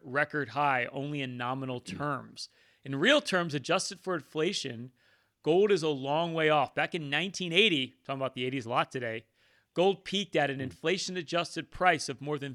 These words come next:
Speaker 1: three thousand in today's dollars. That was a decade after the U S left the gold standard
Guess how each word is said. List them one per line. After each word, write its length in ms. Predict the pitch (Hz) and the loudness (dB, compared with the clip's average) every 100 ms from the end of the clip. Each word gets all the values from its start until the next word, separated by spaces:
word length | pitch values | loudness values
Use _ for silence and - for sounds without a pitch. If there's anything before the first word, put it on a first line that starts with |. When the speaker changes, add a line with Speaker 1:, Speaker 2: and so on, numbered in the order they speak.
| - | -12
Speaker 1:
three 260 | 147 196 214 | -10 -6 -6
thousand 800 | - 185 170 202 170 131 110 - _ _ | -4 2 2 2 0 -4 -8 -14 _ _
in 120 | - | -14
today's 360 | 131 143 156 135 | -6 -2 -2 0
dollars. 580 | 143 156 131 - - - _ _ _ _ | 4 4 4 -2 -12 -14 _ _ _ _
That 140 | 160 202 | 2 2
was 120 | 208 | 2
a 60 | |
decade 500 | 175 165 185 196 185 | 2 2 2 2 2
after 320 | 185 170 175 160 | 4 2 2 -4
the 80 | |
U 140 | 156 156 | 0 0
S 160 | 151 147 | 0 -2
left 180 | 165 | -4
the 80 | 165 | -4
gold 320 | 123 160 170 | -2 -2 -2
standard 600 | - 147 120 113 117 123 | -4 -4 -4 -4 -8 -10